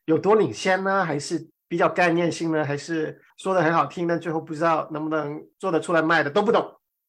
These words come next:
印象最深刻的其实是那些真的是个人消费者会买得到的不太大的电子产品吧。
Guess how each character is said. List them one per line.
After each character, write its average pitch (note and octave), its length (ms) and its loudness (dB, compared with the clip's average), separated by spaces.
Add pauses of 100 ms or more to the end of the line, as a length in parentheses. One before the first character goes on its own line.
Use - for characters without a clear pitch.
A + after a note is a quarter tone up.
(240)
印 A#3+ 100 -6
象 A#3+ 180 0
最 B3 180 -4
深 G#3+ 240 -6
刻 A#3 200 -4
的 D#3+ 120 -2
其 E3+ 120 -6
实 F3 160 -8
是 F3+ 140 -12
那 F#3 100 -4
些 F#3 160 -4
真 G3+ 160 -2
的 F#3 80 0
是 E3+ 140 -4
个 G#3+ 240 2
人 C#3 180 2
消 E3 220 0
费 E3 380 -4
者 C3+ 200 -6
会 F3 220 2
买 D3 220 0
得 C3+ 100 -2
到 D3 220 4
的 C#3 340 -6 (240)
不 D#3+ 80 -2
太 D#3 160 2
大 E3 240 4
的 C#3 300 -6 (120)
电 E3 160 -2
子 C3+ 120 -8
产 C#3 200 -6
品 C#3+ 220 -8
吧。 D3 180 -12